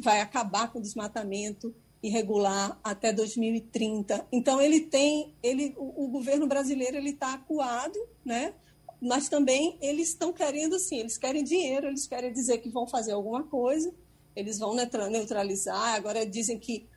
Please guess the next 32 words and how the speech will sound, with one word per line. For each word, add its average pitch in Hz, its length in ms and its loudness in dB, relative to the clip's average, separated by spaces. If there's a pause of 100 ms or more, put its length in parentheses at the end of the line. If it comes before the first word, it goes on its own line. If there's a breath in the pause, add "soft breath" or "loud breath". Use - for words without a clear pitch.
ah, 269 140 4
a 254 60 4
gente 262 280 0
polui 247 340 4
muito 262 300 2
pouco, 240 580 4
mas 240 380 -4
não 262 80 -2
interessa, 277 760 0
né? 185 160 -6
O, 254 300 -2
o, 240 440 -6 (240)
é 233 80 0
dinheiro, 247 400 2
tem 254 200 -2
mais 311 220 4
de 330 60 6
vinte 339 360 6
bilhões 269 580 4
de 226 100 -4
reais 196 440 -2
que - 80 -20
podem 202 240 -2
ser 202 160 -2
destinados 180 680 -4 (280 soft breath)
à 196 120 2
Amazônia, 190 640 2
mas 277 240 4
o 277 40 0
Brasil 262 420 0
precisa 277 680 0 (280)
fazer 240 760 0